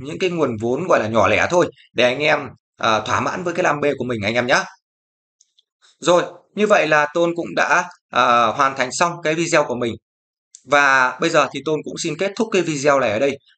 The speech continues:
Trước khi rời khỏi màn hình thì Tôn mong rằng những anh em yêu quý kênh Kèo Bóng Tôn Tử, các bạn cảm thấy cái thời gian vừa qua mà Tôn cũng đã dành tặng cho anh em với những cái mã kèo vô cùng là chất lượng,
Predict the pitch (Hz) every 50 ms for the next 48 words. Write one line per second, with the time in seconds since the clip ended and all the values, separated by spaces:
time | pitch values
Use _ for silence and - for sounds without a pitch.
0 | _ - - 240 233 - 233 214 180 170 156 123 - 110 143 - 123 131 135 135
1 | 135 127 131 135 127 127 156 151 143 147 139 139 123 143 127 117 110 - _ _
2 | - 147 170 180 185 170 160 165 151 151 - 160 156 147 - - 139 135 139 -
3 | 131 - 165 151 139 - 139 117 101 101 117 151 160 165 156 151 160 139 113 95
4 | - _ - - - _ - - 151 151 175 - - - 143 117 98 98 101 107
5 | 123 127 139 170 185 185 - 190 175 143 131 151 147 139 139 131 - - 156 151
6 | 151 143 135 131 120 113 147 147 143 131 - - 156 151 147 127 113 110 123 104
7 | - - - 127 139 139 139 135 139 131 117 - 127 127 131 139 165 175 160 156
8 | 147 - 151 151 147 123 110 113 131 147 143 147 131 117 101 98 - 170 180 190
9 | 180 143 -